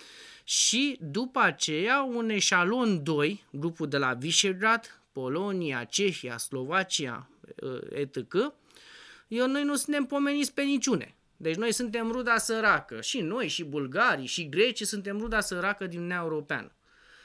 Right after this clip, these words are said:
Uh, s-ar putea să ne fie mai rău, mult mai rău decât ne era până acum, și nu mă refer aici că ce se, se întâmplă cu românii noștri plecați și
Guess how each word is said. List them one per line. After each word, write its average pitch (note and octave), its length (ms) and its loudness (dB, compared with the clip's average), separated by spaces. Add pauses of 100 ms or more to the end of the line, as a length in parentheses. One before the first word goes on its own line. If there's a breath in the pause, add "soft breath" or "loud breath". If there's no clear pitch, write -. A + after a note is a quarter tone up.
(140 loud breath)
Uh, F3 280 0
s-ar F#3 420 4
putea A#3 380 2
să A3+ 560 0
ne A3+ 160 0
fie A#3+ 240 -2
mai A3 260 2
rău, G3+ 300 4
mult F#3+ 240 0
mai G#3 180 6
rău G#3 160 4
decât E3 300 -2
ne D#3 100 0
era D#3 220 4
până D#3 200 -2
acum, B2 560 -6
și - 160 -6
nu E3 80 -2
mă G3 100 0
refer E3+ 300 0
aici D3+ 260 0
că C3 320 -2
ce C#3+ 120 -4
se, C#3+ 200 -2
se C#3 120 -6
întâmplă C#3+ 400 -2
cu B2 520 -8 (460)
românii C#3+ 420 -2
noștri D3 300 -2
plecați C#3 540 0
și C3+ 200 -4